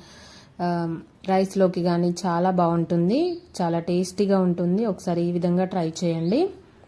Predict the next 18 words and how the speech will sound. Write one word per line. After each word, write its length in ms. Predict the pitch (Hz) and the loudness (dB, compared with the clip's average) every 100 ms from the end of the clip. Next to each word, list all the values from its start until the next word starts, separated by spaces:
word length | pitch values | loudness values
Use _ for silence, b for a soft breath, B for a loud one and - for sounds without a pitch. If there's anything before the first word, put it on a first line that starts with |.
| - B B B B - | -20 B B B B -2
రంజాన్ 600 | 185 190 185 190 185 180 | 2 2 2 2 2 0
ఫాస్టింగ్స్ 560 | 180 170 175 185 185 185 | 0 -2 0 -2 0 0
నడుస్తున్నాయి 580 | 175 175 - 180 175 | 0 -2 -2 0 0
కదండి, 360 | 170 170 170 214 | 0 0 0 0
ఇఫ్తార్లోకి 760 | 220 - 180 180 175 170 196 190 | -2 0 2 4 2 0 -4 -4
చాలా 300 | 180 160 165 | -2 0 -2
అంటే 220 | 160 160 175 175 | -2 -6 -4 -4
చాలా 240 | 156 160 | -2 -2
బాగుంటుంది. 840 | 170 160 156 156 160 156 180 294 339 185 | -2 -2 -2 -4 -6 -4 -2 -2 -2 -2
ఈ 120 | 170 | -2
విధంగా 340 | 165 165 175 | -2 -2 -2
ట్రై 260 | 170 170 160 | -2 -2 -4
చేయండి. 640 | 160 170 160 156 240 415 - - - - - - - - - - - - - - - B B B B B - | -2 -2 -2 -2 -2 -2 -6 -20 -20 -20 -20 -20 -20 -20 -20 -20 -20 -20 -20 -20 -20 B B B B B 0
ముందుగా 300 | 208 208 220 | 4 6 6
నా 100 | 220 | 4
ఛానల్ 360 | 220 214 208 202 | 2 2 2 2
ఫస్ట్ 280 | 160 - | 0 0
టైమ్ 180 | 185 185 | 0 0